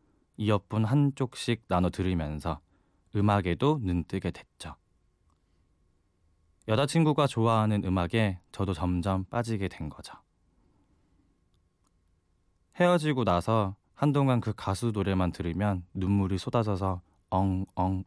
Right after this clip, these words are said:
울었어요. 그 가수 콘서트를 혼자 가보기도 했고요. 콘서트장에서 혼자 서서 울었던 기억도 납니다.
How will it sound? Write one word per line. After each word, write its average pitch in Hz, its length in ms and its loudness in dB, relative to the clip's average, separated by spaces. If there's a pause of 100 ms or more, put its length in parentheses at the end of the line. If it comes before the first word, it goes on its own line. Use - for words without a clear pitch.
울었어요. - 400 -10 (2000)
그 - 160 0
가수 107 280 0
콘서트를 151 560 2
혼자 147 300 4
가보기도 101 520 -2
했고요. 95 520 -2 (1200)
콘서트장에서 113 720 0
혼자 104 220 0
서서 113 420 0 (240)
울었던 113 680 0
기억도 95 420 -4
납니다. 73 500 -10